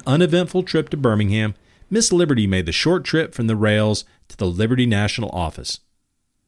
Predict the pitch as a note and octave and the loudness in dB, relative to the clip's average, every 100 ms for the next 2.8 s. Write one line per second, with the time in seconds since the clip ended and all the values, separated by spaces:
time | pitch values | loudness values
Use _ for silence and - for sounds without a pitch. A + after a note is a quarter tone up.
0 | _ - - G2 - C3+ D#3 D#3+ D3+ D3+ | _ -6 -2 0 0 0 2 2 4 2
1 | C#3+ C3+ _ _ _ - G2+ A2 A#2 B2 | 0 -4 _ _ _ -6 -2 0 2 2
2 | A#2+ B2+ - G2+ G2+ G2 - | 2 2 2 0 0 -2 -8